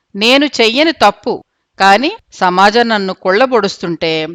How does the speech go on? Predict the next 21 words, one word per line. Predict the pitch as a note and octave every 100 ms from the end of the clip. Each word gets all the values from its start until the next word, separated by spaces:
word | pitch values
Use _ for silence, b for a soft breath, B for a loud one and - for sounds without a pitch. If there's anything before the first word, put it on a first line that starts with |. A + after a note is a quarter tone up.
| - _ -
భరించలేని | D3+ F#3+ G#3 G3+ - F3+ E3+ G#3 C#4
నరకయాతన | A#3+ G3 F#3 F#3+ F3+ E3+ F#3 G#3
అనుభవించాను. | G3 F3+ G#3 F#3+ - F3+ D#3 D3 _ _ F#3
ఎవడో | F3+ F#3+ A#3+ C4+ D4+
ఏదో | C4+ A#3+ A#3+
నా | A#3+ A3
మీద | G3+ G#3 F#3
అఘాయిత్యం | E3+ C#3+ G3 F#3 - F3+ D3+ E3
చేస్తే | E3+ - C4 E4+ F#4+ _ -
దానికి | G#3 G3 G3+ C4+
నేను | G#3+ G3+ G3+
బాధ్యురాలనా? | F3+ E3+ E3 F3+ E3+ D#3+ D#3 E3+ D#3+ D#3 _ _ _ F#3
అయినా | G3 A3+ B3 A#3
కూడా | - F#3+ F#3 F3+ F3+ -
అన్ని | F#3+ G#3 A3
అవమానాలు | F#3 F#3 G#3+ A3+ A#3+ A#3 A3
తట్టుకుంటూ | F3+ D#3 - - E3+ B3 F4 C#4 _ _ G#3+
నా | A3+
పిల్లలిద్దరినీ | G#3 G3+ G#3 C4 A#3 F3 G#3+ G#3+
చదువు | A3 - F3 F#3+
కోసమని | G3 F#3 E3+ F3 E3 D#3 D#3+ E3